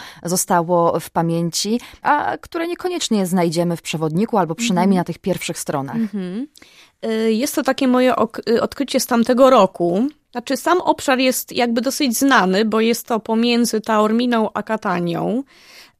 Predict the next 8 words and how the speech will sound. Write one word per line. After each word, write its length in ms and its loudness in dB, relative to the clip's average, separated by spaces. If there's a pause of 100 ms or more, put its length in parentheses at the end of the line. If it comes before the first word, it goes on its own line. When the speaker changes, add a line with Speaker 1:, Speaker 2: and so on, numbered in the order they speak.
(300)
Speaker 2:
Y, 60 0
jest 180 -4
tam 140 -2
miejscowość 600 -2
Acireal. 1000 4 (320)
Sama 320 4
miejscowość 760 2
jest, 380 0